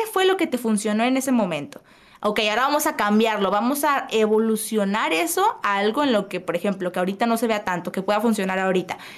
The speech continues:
Y con eso, o sea, es como que ver lo que ya tenía y mejorarlo. Y si no lo tenías, em, pues nada más es como de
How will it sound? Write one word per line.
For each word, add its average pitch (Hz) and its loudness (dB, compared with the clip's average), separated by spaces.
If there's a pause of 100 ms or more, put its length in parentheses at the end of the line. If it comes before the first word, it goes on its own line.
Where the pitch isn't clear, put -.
(180)
Y 214 0
con 202 2
eso, 233 2
o 175 2
sea, 214 0
es 247 0
como 330 0
que 220 2
ver 247 2
lo 269 4
que 190 0 (180)
ya 233 0
tenía 294 2
y 311 4
mejorarlo. 208 0 (280)
Y 254 2
si 240 4
no 262 4
lo 320 0
tenías, 277 0
em, 208 2 (300)
pues 202 -4
nada 185 -2
más 240 -2
es 226 -2
como 240 4
de 190 0